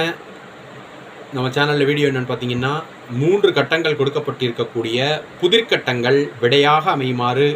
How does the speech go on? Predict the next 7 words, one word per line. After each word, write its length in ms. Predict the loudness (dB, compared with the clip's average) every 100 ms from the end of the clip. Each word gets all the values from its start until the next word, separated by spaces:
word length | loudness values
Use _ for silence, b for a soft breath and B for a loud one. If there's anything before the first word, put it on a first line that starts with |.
| -4 -14 -20 -20 -20 -20 -20 -20 -20 -20 -20 -8 0
உங்களுக்கு 280 | 4 4 4
வினா 220 | 2 2 2
கொடுக்கப்படும். 460 | 0 -2 -4 -6 -8
அந்த 180 | -4 0 0 0 -8 -2
குறிப்புகளை 400 | 0 4 4 4 2
பயன்படுத்தி 540 | 0 0 -4 0 0 0 -4 -8 -2
வினாவிற்கான 920 | 2 4 4 0 -2 0 2 0 0